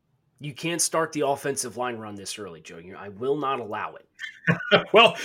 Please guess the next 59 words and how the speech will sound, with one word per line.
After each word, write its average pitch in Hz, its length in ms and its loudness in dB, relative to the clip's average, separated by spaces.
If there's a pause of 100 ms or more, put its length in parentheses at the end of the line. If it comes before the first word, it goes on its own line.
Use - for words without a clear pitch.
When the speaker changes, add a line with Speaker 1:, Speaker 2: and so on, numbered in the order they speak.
(120)
Speaker 2:
you 170 80 8
know, 240 180 12
this, 233 220 12
uh, 220 160 12
this 208 180 12
N 240 160 8
F 247 160 8
L 240 140 10
here 165 220 12
that 143 200 10
we 151 220 8
cover 147 400 10
is, 135 180 8
uh, 135 140 10
got 156 160 10
an 151 40 10
offensive 165 520 8
line 151 260 6
problem. 110 340 4
I - 80 -8
think 349 120 8
I 277 60 12
had - 100 8
seven 185 420 10
going 131 220 8
in 120 60 4
the 117 60 0
first 135 260 6
round 131 160 6
of 120 40 2
my 120 100 6
mock 120 300 4
on 110 100 0
Monday. 110 320 2
Speaker 1:
Yeah, 90 40 0
Speaker 2:
So 98 260 0
Speaker 1:
I 135 120 0
believe 131 320 -4
it. 98 140 -14 (160)
Uh, 135 260 -2
here's 196 260 2
the - 80 -8
good 170 200 4
news. 131 300 0
The 131 80 -14
team 220 280 -4
picking 202 340 0
next 185 320 0
does 147 200 0
not 170 220 2
need 156 140 -2
offensive - 540 -2
line. 127 200 0
Speaker 2:
No. 156 260 12
Speaker 1:
It's - 120 -8
the 165 120 0
Indianapolis 196 580 4
Speaker 2:
Nope. - 60 -10
Speaker 1:
Colts. 110 460 -2